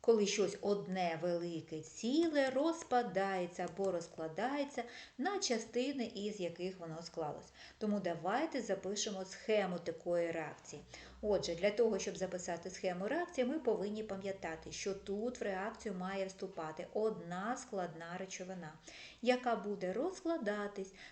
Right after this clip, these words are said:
на прості або менш складні речовини.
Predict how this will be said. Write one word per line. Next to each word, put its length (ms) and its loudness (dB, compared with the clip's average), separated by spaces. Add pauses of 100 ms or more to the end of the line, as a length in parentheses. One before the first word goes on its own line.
на 300 0
прості 760 0
або 440 0
менш 640 0
складні 680 -2 (100)
речовини. 600 -4